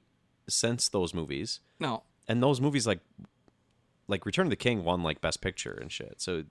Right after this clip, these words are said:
Speaker 1: it's
Speaker 2: Uh.
Speaker 1: objectively good.
Speaker 2: It's just, like, the
Speaker 1: <laughs>
Speaker 2: list of villains in the movies is so poor. They're like, "Well, the first villain is an eye that floats and doesn't speak."
Speaker 1: Right.
Speaker 2: What is its goals? No one really knows. Turning everything to darkness.
Speaker 1: <laughs>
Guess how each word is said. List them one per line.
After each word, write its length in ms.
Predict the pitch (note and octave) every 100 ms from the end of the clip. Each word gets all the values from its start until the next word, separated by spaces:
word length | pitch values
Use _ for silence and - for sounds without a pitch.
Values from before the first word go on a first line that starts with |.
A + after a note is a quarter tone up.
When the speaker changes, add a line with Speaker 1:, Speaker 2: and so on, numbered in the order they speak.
| -
Speaker 1:
it's 420 | F#2 A2 F#2+ F2
Speaker 2:
Uh. 120 | E2
Speaker 1:
objectively 560 | G2+ D2 B2 C3+ B2 A#2+
good. 520 | G#2+ D#3 G2+ D2+ G2+ - _ _ _ _ _ _ _ _ _ - -
Speaker 2:
It's 120 | D3+
just, 220 | F#3+ F3
like, 240 | F3 C#3 C3+
the 80 | D3
Speaker 1:
<laughs> 140 | C#3+
Speaker 2:
list 180 | D#3 -
of 100 | F#3
villains 560 | A#2+ A#2+ A2+ C3 C#3 -
in 220 | C3+ B2+
the 80 | B2+
movies 500 | B2 B2+ C3+ C3 -
is 440 | - A#2+ - - - _ _
so 300 | - A#2+ A2+
poor. 380 | - F#2+ F#2+ C3 _
They're 120 | C#3
like, 160 | B2+ A#2 -
"Well, 280 | A2 E3+
the 300 | G3 C3+ A2+
first 360 | - - D3+ -
villain 280 | C3 B2+ B2+
is 140 | A2
an 160 | A2 F#2
eye 480 | - G2 G2+ A2+ C#3+
that 140 | - A2 -
floats 420 | - A#2+ B2 -
and 100 | A#2
doesn't 220 | A2 A#2
speak." 480 | B2+ A2+ A2+ - - -
Speaker 1:
Right. 500 | A#2 A2 G2+ - - -
Speaker 2:
What 160 | B2+ C3
is 180 | C3
its 160 | B2 A#2+
goals? 420 | - A2+ B2 C#3
No 120 | F3
one 160 | F#3+ B2+
really 160 | G2 F#2
knows. 260 | F2 B2
Turning 340 | - - C#3 C3
everything 400 | C3 C3+ C#3 C3
to 100 | B2+
darkness. 640 | A2+ G#2+ - F#3 F#3+ -
Speaker 1:
<laughs> 40 | -